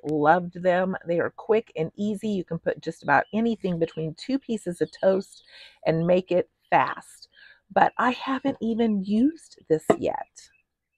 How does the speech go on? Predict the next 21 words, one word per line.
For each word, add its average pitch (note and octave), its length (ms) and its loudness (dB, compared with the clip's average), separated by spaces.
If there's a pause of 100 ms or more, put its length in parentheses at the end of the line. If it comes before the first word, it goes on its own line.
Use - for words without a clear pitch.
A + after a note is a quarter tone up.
(360)
For F3+ 140 -2
jewelry, B3+ 800 -2
I E3 120 -4
brought D#3+ 400 -4
one F#3+ 440 -4
pair A#3 440 -4
of C#3+ 120 -6 (100)
earrings F#3+ 580 -2 (100)
that D#3+ 200 -4
I D#3 80 -2
haven't A3+ 420 -4
worn G3 400 -4 (200)
since D#3+ 180 -12 (140)
day G#3 260 -4
two, F3+ 500 -4 (420)
and D#3+ 100 -6
I D#3 80 -4
brought E3+ 400 0
my D#3+ 160 -4
wedding D3 320 -4
ring C#3 380 -14